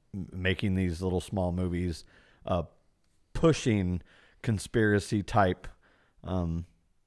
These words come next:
allegations and whatnot, and, and basically just hot button issues.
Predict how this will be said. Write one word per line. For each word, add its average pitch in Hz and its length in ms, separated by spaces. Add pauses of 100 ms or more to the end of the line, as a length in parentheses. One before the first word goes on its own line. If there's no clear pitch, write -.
(160)
allegations 101 680
and 92 100
whatnot, 90 640
and, 98 180
and 92 220
basically 98 360
just 92 180
hot - 280
button 92 320
issues. 87 540